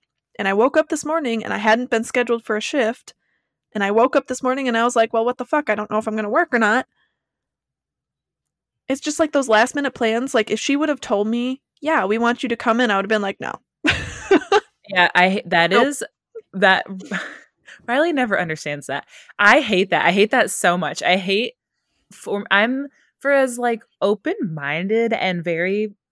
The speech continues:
Speaker 2: overall, I'm a pretty
Speaker 1: Flexible.
Speaker 2: flexible person. Yeah, like, we can change plans in the middle of a plan or, like, anything like that. But if I have my mind set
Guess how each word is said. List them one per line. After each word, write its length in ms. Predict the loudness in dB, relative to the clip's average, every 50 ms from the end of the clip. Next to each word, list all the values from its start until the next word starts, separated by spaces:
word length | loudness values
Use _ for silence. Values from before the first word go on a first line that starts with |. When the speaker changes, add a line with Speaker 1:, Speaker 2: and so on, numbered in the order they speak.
| _ -6
Speaker 2:
overall, 580 | -4 -4 -2 0 0 2 2 4 4 4 2 2
I'm 180 | 0 -2 -4
a 60 | -4 -6
pretty 260 | -8 -8 -8 -8 -8
Speaker 1:
Flexible. 440 | -6 -6 -6 -6 -4 -4 -4 -4 -4
Speaker 2:
flexible 240 | -4 -4 -6 -8 _ _
person. 380 | -10 -8 -8 -8 -10 -12 -12 -8
Yeah, 260 | -6 -4 -4 -4 -2
like, 280 | 0 0 -2 -2 _ _ _ _ _ _ _ _ _ -20 -20 _ _ _ _ _ _ _ _
we 360 | -20 -20 -16 -8 -4 -4 -4 -2
can 280 | -4 -4 -4 -4 -6
change 500 | -6 -2 -2 0 0 0 -2 -4 -6 -8
plans 600 | _ -6 -4 -2 0 0 -2 -2 -2 -4 -6 -6
in 140 | -8 -8 -8
the 60 | -6
middle 360 | -6 -4 -2 -2 0 0 0 0
of 80 | -2
a 60 | -2 -4
plan 540 | -6 -8 -8 -6 -6 -4 -4 -4 -4 -4
or, 360 | -4 -4 -2 0 0 0 -2 -2
like, 220 | -4 -4 -6 _ -10
anything 260 | -10 -10 -8 -6 -6
like 160 | -6 -6 -4
that. 240 | -4 -4 -4 -4 -6
But 100 | -6 -6
if 120 | -4 0
I 120 | 0 0 0
have 220 | 0 -2 -6 -6
my 200 | -2 -2 -2 -2
mind 560 | -2 -4 -4 -4 -2 -2 -2 -2 -4 -6 -8
set 580 | -10 -10 -8 -6 -4 -4 -4 -6 -8 -14 -20